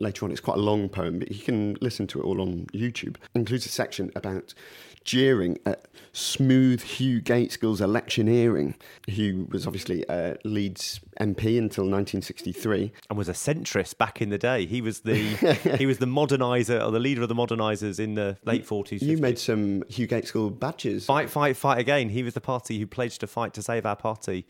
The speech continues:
Speaker 1: Have,
Speaker 2: and
Speaker 1: have,
Speaker 2: won the argument back.
Speaker 1: have you got any left?
Speaker 2: I have, yes. Why don't we, anyone who subscribes in the next few days, if they post their screen grab on Twitter at Progress Online, on Instagram at Progress Online, on Facebook forward slash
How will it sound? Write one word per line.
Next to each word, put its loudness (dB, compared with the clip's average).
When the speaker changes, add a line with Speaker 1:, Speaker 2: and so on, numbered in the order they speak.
Speaker 1:
Have, -2
Speaker 2:
and 0
Speaker 1:
have, 2
Speaker 2:
won 0
the 2
argument -2
back. -2
Speaker 1:
have -2
you -2
got -4
any 0
left? -6
Speaker 2:
I -2
have, 4
yes. 4
Why 2
don't 2
we, -2
anyone 2
who 2
subscribes 0
in -2
the 0
next -4
few -2
days, 2
if -4
they 2
post -4
their 2
screen -4
grab 2
on -2
Twitter -2
at -4
Progress -2
Online, 0
on -4
Instagram 2
at -2
Progress -2
Online, 0
on -2
Facebook 0
forward 0
slash -2